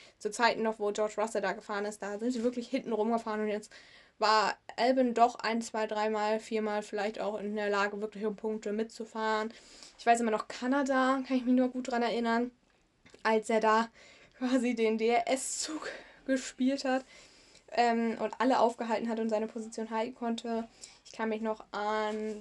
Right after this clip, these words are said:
Sanford Qualifikation erinnern, als er auf einmal in der zweiten Startreihe stand. Also ja,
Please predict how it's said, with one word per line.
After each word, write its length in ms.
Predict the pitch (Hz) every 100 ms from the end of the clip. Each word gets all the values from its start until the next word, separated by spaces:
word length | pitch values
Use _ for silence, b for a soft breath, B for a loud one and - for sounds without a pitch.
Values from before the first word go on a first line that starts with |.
| 247
Sanford 800 | - 247 233 262 262 240 226 254 -
Qualifikation 1000 | - 240 240 233 233 214 214 - 294
erinnern, 320 | 285 254 254 220
als 160 | 226
er 80 | 220
auf 60 | 208
einmal 200 | 214 214
in 60 |
der 80 | 214
zweiten 220 | - 208
Startreihe 480 | 233 240 226 233 220
stand. 360 | 226 233 220 220
Also 220 | 202 196
ja, 200 | 190